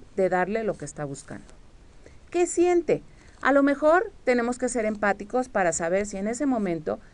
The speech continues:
realmente está en su mejor momento y en, y s-,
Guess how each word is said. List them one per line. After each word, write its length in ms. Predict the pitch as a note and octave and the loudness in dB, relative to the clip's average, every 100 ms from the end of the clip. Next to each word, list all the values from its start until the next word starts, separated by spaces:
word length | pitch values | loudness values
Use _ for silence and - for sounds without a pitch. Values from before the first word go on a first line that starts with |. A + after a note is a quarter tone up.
| - - | -20 -12
realmente 720 | G3 C4 D#4+ D4+ C#4+ C#4 C4 G3+ | 0 2 4 4 4 4 4 4
está 460 | - G#3 G3+ G#3+ - - - - - | 2 2 4 2 -6 -20 -20 -20 -2
en 180 | G#3+ G3+ | 2 2
su 160 | G3 F#3 | 0 -2
mejor 300 | E3+ G#3 A3 | 0 0 0
momento 400 | A3+ F#3+ F#3+ A3+ | 0 0 2 0
y 100 | G#3 | 0
en, 180 | F3 - | -4 -6
y 120 | F3+ | -8
s-, 240 | D#3 - | -8 -12